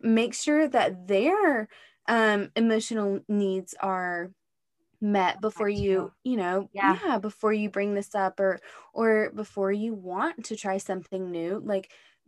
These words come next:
Speaker 1: be on the same page, communicate, communicate, communicate, you know, like, it doesn't just necessarily have to be about sex.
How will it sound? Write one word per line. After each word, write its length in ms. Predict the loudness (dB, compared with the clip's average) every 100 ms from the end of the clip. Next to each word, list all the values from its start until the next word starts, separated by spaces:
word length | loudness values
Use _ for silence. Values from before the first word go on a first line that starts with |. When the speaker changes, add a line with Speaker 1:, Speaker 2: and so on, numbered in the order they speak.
| -8
Speaker 1:
be 140 | -2 2
on 120 | 2
the 80 | 2
same 260 | 0 0
page, 600 | -2 0 2 4 2 -4
communicate, 760 | -6 -2 2 2 2 0 -4 -4
communicate, 600 | -4 -2 -2 -2 -4 -6
communicate, 640 | -4 0 0 0 -2 -2 -2
you 160 | -2 0
know, 300 | 0 0 -2
like, 260 | -6 -8 -16 -20 -20 -4
it 40 |
doesn't 380 | -2 0 -4 0
just 240 | -2 0
necessarily 720 | -4 -4 -10 -10 -6 -4 -4
have 160 | -4 -8
to 80 | -10
be 120 | -6
about 220 | -6 -8
sex. 500 | -8 2 2 2 -4